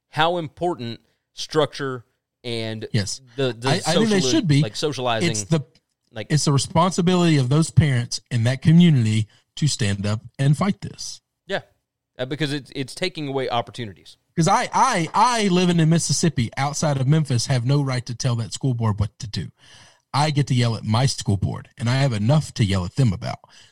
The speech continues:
Speaker 2: So the people that live there need to yell at their school board if they feel that the school board is doing something wrong. Maybe the parents of these people said,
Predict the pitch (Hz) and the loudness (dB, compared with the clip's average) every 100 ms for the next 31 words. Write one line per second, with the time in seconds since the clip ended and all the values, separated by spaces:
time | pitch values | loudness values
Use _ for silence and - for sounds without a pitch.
0 | - - 98 - _ - 139 135 190 170 | -10 -2 -2 -4 _ -6 -4 2 2 2
1 | 156 147 135 143 117 120 139 117 120 120 | 0 0 2 0 0 0 2 2 2 2
2 | 120 117 110 107 107 135 139 - 107 98 | 2 2 2 2 0 2 2 2 0 0
3 | 101 104 113 - - - 170 175 139 123 | 0 0 -2 -2 -2 0 0 2 4 4
4 | 131 - 156 - 123 110 107 107 120 113 | 4 2 0 2 0 2 0 0 2 2
5 | 123 135 147 196 117 _ _ _ - - | 2 2 2 0 -4 _ _ _ -20 -20
6 | - 107 110 123 131 135 135 147 147 147 | -6 -2 0 2 2 2 4 2 4 6
7 | 156 - 170 170 - 180 | 6 6 4 4 2 0